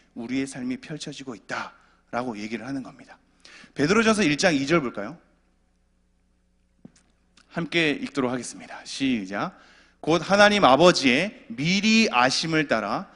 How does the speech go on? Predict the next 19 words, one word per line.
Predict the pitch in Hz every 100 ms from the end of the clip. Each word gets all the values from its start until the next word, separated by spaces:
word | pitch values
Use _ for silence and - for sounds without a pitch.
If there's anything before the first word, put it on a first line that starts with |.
| _ -
성령이 | - 185 202 196 202 190
거룩하게 | 123 151 160 165 156 160
하심으로 | 151 160 175 135 101 127 160
순종함과 | - - 185 175 170 120 101 104 170 - - - -
예수 | 131 139 180
그리스도의 | 170 170 - 175 170 165
피 | - 208 -
뿌림을 | 185 180 180
얻기 | 123 113 - 147
위하여 | 117 104 107 165 196 - _
택하심을 | - 220 220 220 214 202 190 185
받은 | 127 127 139
자들에게 | 131 110 113 107 135
편지하노니 | 147 151 139 135 107 98 110 180 220 - _ -
은혜와 | 127 135 135
평강이 | 151 147 135 123 185 165
너희에게 | 107 113 120 120
더욱 | - 107
많을지어다. | 110 101 110 110 101 98 92